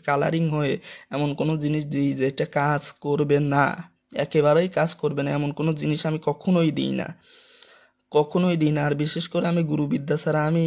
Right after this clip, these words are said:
বইয়ের অনেক মন্ত্রই আছে, বই, এই বইগুলো হচ্ছে প্রচার হয়, অনেকের কাছে যায়, বই আপনিও কিনতে পারবেন,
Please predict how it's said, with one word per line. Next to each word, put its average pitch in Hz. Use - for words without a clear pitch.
বইয়ের 147
অনেক 147
মন্ত্রই 156
আছে, 151
বই, 147
এই 160
বইগুলো 170
হচ্ছে 190
প্রচার 170
হয়, 139
অনেকের 165
কাছে -
যায়, 139
বই 160
আপনিও 175
কিনতে 151
পারবেন, -